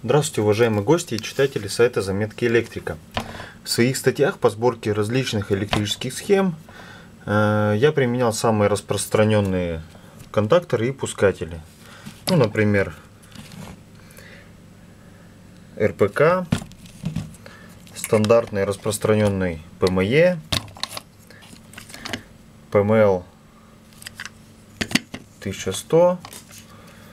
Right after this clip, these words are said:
контактор малогабаритный К М И и другие. В данной статье я хочу рассказать вам про контакторы модульного исполнения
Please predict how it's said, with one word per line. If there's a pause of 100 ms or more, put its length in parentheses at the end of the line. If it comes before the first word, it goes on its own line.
(220)
контактор
малогабаритный (320)
К
М
И (420)
и
другие. (2500)
В
данной
статье
я
хочу
рассказать
вам
про
контакторы
модульного
исполнения